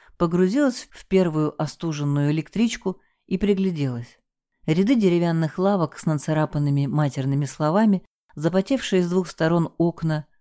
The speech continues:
затёртый пол. В вагоне ехали работяги в засаленных куртках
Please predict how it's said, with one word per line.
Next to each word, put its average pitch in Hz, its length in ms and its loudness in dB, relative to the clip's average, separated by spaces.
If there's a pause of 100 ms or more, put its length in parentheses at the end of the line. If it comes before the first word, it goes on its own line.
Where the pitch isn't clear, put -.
затёртый 151 640 -2
пол. 143 500 -4 (540)
В 147 100 0
вагоне 202 440 4
ехали 208 320 0
работяги 170 600 0
в 143 80 -2
засаленных 147 640 0
куртках 214 500 -2